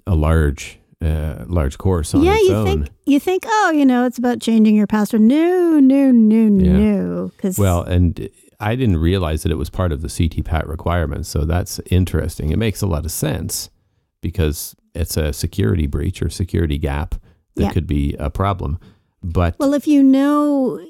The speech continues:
Speaker 2: if you can break into a system and find out where things are going or,
Speaker 1: Hmm.
Speaker 2: you know,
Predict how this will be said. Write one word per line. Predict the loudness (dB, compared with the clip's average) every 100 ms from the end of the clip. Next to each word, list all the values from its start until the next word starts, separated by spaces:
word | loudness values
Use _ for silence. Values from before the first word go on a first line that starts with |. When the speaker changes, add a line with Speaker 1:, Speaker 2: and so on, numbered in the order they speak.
| _
Speaker 2:
if | -2 0 4
you | 2
can | 4 2
break | 2 0
into | 2 2 4
a | 2
system | 2 -2 0 2 4
and | 2
find | 2 2 4
out | 2 0 0
where | 2 2 2
things | 4 4 4
are | 0
going | 2 2 4 4 2 2
or, | 2 2 4 2 0 -4 0
Speaker 1:
Hmm. | 2 4 4
Speaker 2:
you |
know, | 4 2 -2